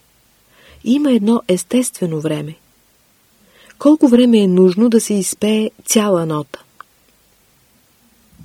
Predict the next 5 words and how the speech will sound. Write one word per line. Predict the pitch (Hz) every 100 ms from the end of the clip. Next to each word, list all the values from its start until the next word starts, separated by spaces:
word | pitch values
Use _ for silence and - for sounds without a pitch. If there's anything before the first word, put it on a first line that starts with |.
| - _ -
Учителят | 175 - 196 202 214 -
тактува | 180 _ 190 180
на | 165
две | 151 151 160
четвърти | - 175 - 214 - 269